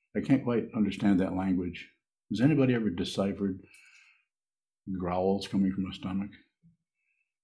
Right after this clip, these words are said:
The high frequency means this, the low fre-, uh, somebody's done this. Everybody's figuring everything out all the time, everywhere, and coming up with what?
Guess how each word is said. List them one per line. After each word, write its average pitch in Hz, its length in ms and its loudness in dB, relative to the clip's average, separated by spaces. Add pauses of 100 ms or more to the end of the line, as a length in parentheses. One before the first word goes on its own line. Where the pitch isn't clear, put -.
(180)
The 101 80 0
high 101 180 2
frequency 101 480 2
means 92 500 -2
this, 98 300 2
the 85 60 -8
low 95 180 0
fre-, 104 100 -6 (120)
uh, 127 80 0
somebody's 165 340 4
done 117 280 4
this. - 240 -10 (680)
Everybody's 131 340 6
figuring 131 460 10
everything 107 400 4
out 104 280 2
all 113 300 8
the 104 100 8
time, 90 380 2
everywhere, 85 640 0
and 98 180 0
coming 95 240 4
up 92 140 0
with - 120 0
what? 85 220 -2